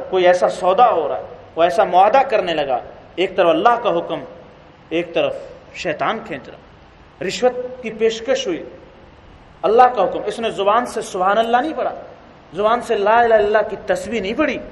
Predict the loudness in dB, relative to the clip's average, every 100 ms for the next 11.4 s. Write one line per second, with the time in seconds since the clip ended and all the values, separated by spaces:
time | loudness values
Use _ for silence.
0 | -20 -20 -20 -20 -8 -6 -2 -4 -4 -8
1 | -16 -20 -20 -20 -20 -20 -4 0 4 4
2 | 6 4 4 0 -4 -6 -10 -14 -18 -20
3 | -20 -20 -4 0 2 2 -2 2 2 2
4 | 0 2 2 0 -10 -10 2 4 4 0
5 | -2 2 2 2 -6 -8 -16 -20 0 2
6 | 4 2 2 2 2 2 0 -2 -10 -4
7 | -2 0 0 2 2 4 4 4 2 2
8 | 2 2 4 4 2 0 2 2 2 -4
9 | -10 0 0 0 -6 -8 -8 -10 -12 -20
10 | -20 -20 -20 -20 -20 -20 -20 -20 -20 -20
11 | -8 -2 2